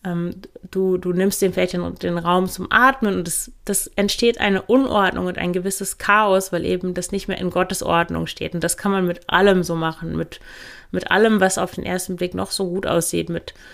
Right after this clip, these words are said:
ähm, Gesundheit, ähm, mit Maß halten, mit, ähm, mit Arbeiten und Geld verdienen und ja, mit allem Möglichen eben. Und interessanterweise ist es ja auch so, dass Menschen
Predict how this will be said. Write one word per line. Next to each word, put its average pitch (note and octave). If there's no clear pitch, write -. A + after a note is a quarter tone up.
ähm, G3
Gesundheit, E3+
ähm, E3+
mit G3
Maß F3+
halten, F3+
mit, E3+
ähm, E3
mit G3
Arbeiten F3
und E3+
Geld F3+
verdienen F3
und D#3+
ja, G3
mit G#3+
allem B3
Möglichen F#3+
eben. E3+
Und F3
interessanterweise F#3
ist -
es -
ja E3+
auch E3+
so, F3
dass E3+
Menschen F3